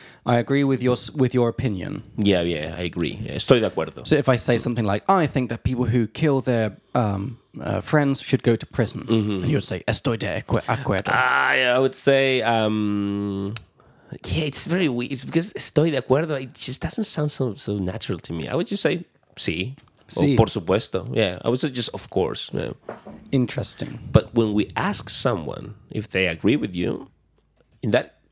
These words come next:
Speaker 2: case, you would say, "¿Estás de acuerdo?" Or "¿Te parece bien?" Does it sound
Speaker 1: Uh-huh.
Speaker 2: okay to you? But "¿Te parece?" Like, does it look good to
Speaker 1: So
Speaker 2: you?
Speaker 1: if you're asking someone, "Do you agree?"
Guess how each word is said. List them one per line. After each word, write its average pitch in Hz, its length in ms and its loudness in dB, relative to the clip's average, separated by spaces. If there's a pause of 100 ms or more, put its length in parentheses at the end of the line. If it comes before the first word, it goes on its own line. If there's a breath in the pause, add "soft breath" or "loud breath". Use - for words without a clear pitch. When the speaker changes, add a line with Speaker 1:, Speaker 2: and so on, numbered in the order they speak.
(260)
Speaker 2:
case, 104 280 0
you 95 80 -2
would 95 80 0
say, - 220 0
"¿Estás 92 300 0
de 107 100 2
acuerdo?" 107 400 -2 (380)
Or 101 200 4 (160)
"¿Te 110 100 8
parece 90 680 -2
bien?" 95 360 0 (100)
Does 92 220 2
it 90 100 -6 (960 loud breath)
sound 104 560 2
Speaker 1:
Uh-huh. 123 160 0
Speaker 2:
okay 101 260 0
to - 140 -6
you? 117 200 0
But 104 180 -6
"¿Te 90 80 0
parece?" 87 500 -2
Like, - 140 -8
does 92 160 2
it 92 100 -4
look 107 440 2 (200)
good 98 300 0 (220 soft breath)
to - 120 -6
Speaker 1:
So 82 100 2
Speaker 2:
you? 95 60 2
Speaker 1:
if - 120 -4
you're 143 100 2
asking 143 260 2
someone, 123 200 2
"Do 127 100 -8
you 123 140 2
agree?" 110 240 -4